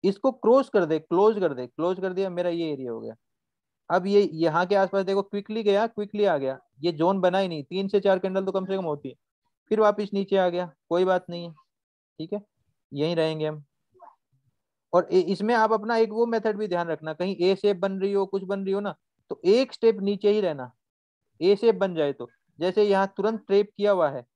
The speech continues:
तो हो सकता है कि रिसेंट के एसएल खाने आएगा, तो आपको, अ, यहाँ से अगर ये इसने शिफ्ट कर दिया, शिफ्ट करके अगर इसने पुर-, ऊपर जोन नहीं बनाया और ट्रैप किया है, देखो ये ट्रैप है, यहाँ पे एक ट्रैप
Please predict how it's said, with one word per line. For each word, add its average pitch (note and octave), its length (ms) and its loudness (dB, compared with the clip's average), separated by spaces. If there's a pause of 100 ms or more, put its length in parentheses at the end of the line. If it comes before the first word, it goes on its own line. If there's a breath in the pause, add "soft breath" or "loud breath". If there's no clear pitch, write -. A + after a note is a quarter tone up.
(260)
तो D#3+ 60 -4
हो F3 80 -2
सकता G#3 240 -4
है A3 40 -2
कि G#3+ 80 -2
रिसेंट A3 420 -2
के A3+ 60 -4
एसएल G3+ 260 0
खाने E3 280 -8
आएगा, A#2+ 320 -4 (540)
तो E3+ 140 -4
आपको, F3+ 280 2
अ, D#3+ 240 -8
यहाँ E3 460 2
से A3 140 2
अगर G#3+ 180 2
ये G#3+ 140 2
इसने G#3 260 -4
शिफ्ट A3 260 -8
कर F3+ 160 0
दिया, C#3 260 -2 (600)
शिफ्ट - 300 -6
करके G#3+ 400 6
अगर G3 280 2
इसने G3 300 -4
पुर-, G3 280 -2 (120)
ऊपर G#3 280 0
जोन F#3+ 280 0
नहीं A#3+ 160 -6
बनाया G3+ 360 -4 (280)
और F3+ 60 -2 (140)
ट्रैप B3+ 240 4
किया F3 280 0
है, B2 120 -6
देखो D#3+ 220 -2
ये G3+ 120 2
ट्रैप F3 380 -4
है, A2+ 100 -10 (420)
यहाँ E3+ 280 2
पे G3+ 260 4
एक G3 140 -6
ट्रैप G3+ 160 2